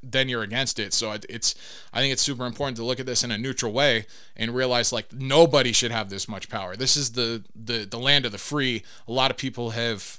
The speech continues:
fought and died for our rights, um, to make our own decisions, especially medically. Um,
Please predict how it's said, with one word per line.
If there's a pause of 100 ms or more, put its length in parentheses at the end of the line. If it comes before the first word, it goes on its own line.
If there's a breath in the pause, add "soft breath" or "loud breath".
fought
and
died
for
our
rights, (220 soft breath)
um, (200)
to
make
our
own
decisions,
especially
medically. (300 loud breath)
Um,